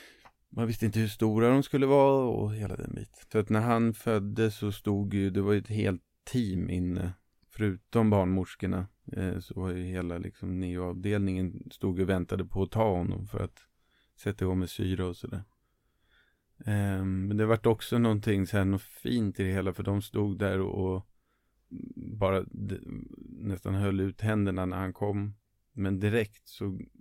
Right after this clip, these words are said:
så gav han ifrån sig ett ljud som gjorde att han fick stanna då. De fick till slut vända om och gå utan honom. Och det var också en sån konstig så här segerkänsla. Att, mm.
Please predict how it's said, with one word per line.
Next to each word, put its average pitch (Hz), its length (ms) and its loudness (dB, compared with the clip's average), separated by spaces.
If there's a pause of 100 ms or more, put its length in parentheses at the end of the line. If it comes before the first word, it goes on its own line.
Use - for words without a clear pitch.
(100)
så 98 240 -10
gav 98 280 -2
han 92 400 -6
ifrån 92 320 -6
sig 98 120 -4
ett 90 100 -10
ljud 104 400 -6
som 98 340 -8 (840)
gjorde 95 260 -4
att - 360 -12 (380)
han 98 160 -6
fick 98 140 -6
stanna 101 380 -6
då. - 120 -14 (320)
De 101 220 2
fick - 360 -4
till 95 160 -2
slut 92 200 -2
vända 87 320 -2
om 92 160 -2
och 90 100 -4
gå 95 240 -2
utan - 300 -8
honom. - 260 -10 (140)
Och 104 160 -6
det 101 180 2
var 95 120 -2
också 90 240 -6
en 98 100 -2
sån 95 320 -6 (880)
konstig 101 580 0
så - 100 -6
här 98 60 -2
segerkänsla. - 2000 -8 (420)
Att, - 440 -18 (1080)
mm. 101 220 -4